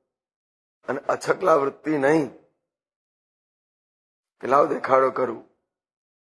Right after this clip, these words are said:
આવા ટૂંકા કપડાં પહેરીને, લોકોની વચ્ચે ફરીને. એ અછકલા વૃત્તિ યદુ રાજાએ નથી રાખી કે વિવેકપૂર્વક જવાય મહાપુરુષોની પાસે.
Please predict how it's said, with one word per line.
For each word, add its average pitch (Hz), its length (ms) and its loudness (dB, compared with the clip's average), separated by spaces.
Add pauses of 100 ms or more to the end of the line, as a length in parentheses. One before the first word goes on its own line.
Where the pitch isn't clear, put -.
આવા 131 160 4
ટૂંકા 135 340 -4
કપડાં 131 360 -4
પહેરીને, 120 400 -8 (1000)
લોકોની 135 360 -2
વચ્ચે 143 260 -4
ફરીને. 120 420 -10 (600)
એ 156 80 -6
અછકલા 175 520 0
વૃત્તિ - 480 -8 (3000)
યદુ 160 280 6
રાજાએ 160 400 4
નથી 139 260 -4
રાખી 147 320 -6
કે 147 180 -12
વિવેકપૂર્વક 127 840 -6
જવાય 120 360 -6 (300)
મહાપુરુષોની 117 800 -4
પાસે. 113 420 -20